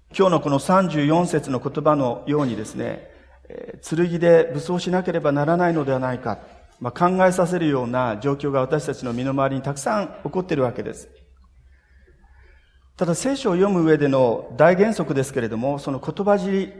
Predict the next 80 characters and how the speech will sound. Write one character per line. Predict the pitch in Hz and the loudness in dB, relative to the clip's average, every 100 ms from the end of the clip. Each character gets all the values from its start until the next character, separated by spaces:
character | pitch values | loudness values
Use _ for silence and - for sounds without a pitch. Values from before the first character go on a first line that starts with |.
| - | -12
そ | - | -4
の | 202 180 | -4 0
箇 | 220 | 0
所 | 202 | 0
の、 | 156 156 147 - - - - - | 0 0 0 -4 -14 -20 -14 -8
え | 127 | -8
ー、 | 160 | -4
言 | 196 | -2
葉 | 196 208 | 2 2
尻 | 196 202 | 2 0
を | 196 | 0
捉 | 196 190 | 2 4
え | 196 | 4
る | 185 | 4
よ | 151 | 0
う | 139 | 0
な | 131 131 | 2 2
読 | 120 | 0
み | 143 | -2
方 | 160 151 | -2 -2
を | 117 | -4
し | - | -4
て | 131 | -8
は | 104 | -8
い | |
け | - | -10
な | 101 98 | -12 -12
い。 | - - - _ - - _ _ - - - - - | -18 -20 -20 _ -20 -20 _ _ -20 -20 -20 -20 0
イ | 185 | 4
エ | |
ス | 233 | 4
様 | 214 185 | 4 4
の | 170 160 | 4 4
教 | 170 | 4
え | 175 | 4
の | 175 170 156 - - 117 | 6 6 6 0 -12 0
全 | 170 180 190 | 4 4 6
体 | 190 185 185 | 6 6 6
を | 185 - - - - | 2 -2 -14 -20 -20
聖 | - - 226 | 0 6 6
書 | 220 | 6
の | 185 165 | 2 4
語 | 170 165 | 4 4
る | 160 | 2
深 | 151 233 | 2 2
い | 254 | 2
と | 220 | 2
こ | 220 | 2
ろ | 220 | 4
で | 185 156 123 - | 6 4 4 0
受 | 135 160 | -4 -2
け | 170 | 0
止 | |
め | 170 | 2
な | 165 | 2
け | 160 | 0
れ | 135 | -2
ば | 143 | -2
な | 120 | -2
ら | 120 | -4
な | 160 156 | -2 -4
い。 | - - - _ _ 151 - _ _ _ _ _ _ - _ - | -6 -14 -20 _ _ -20 -20 _ _ _ _ _ _ -20 _ 0
イ | 190 | 0
エ | |
ス | 220 | 2
様 | 190 160 | 2 4
は | 151 | 2
平 | 127 196 220 | 2 4 4
和 | 233 | 4
の | 233 | 0
君 | 220 247 277 | -4 -6 -4
と | 202 | -4
し | - | -6
て | 131 | -4
来 | 123 | -4
ら | |
れ | 113 | -4
ま | 107 104 | -6 -8
し | |
た。 | - - | -8 -10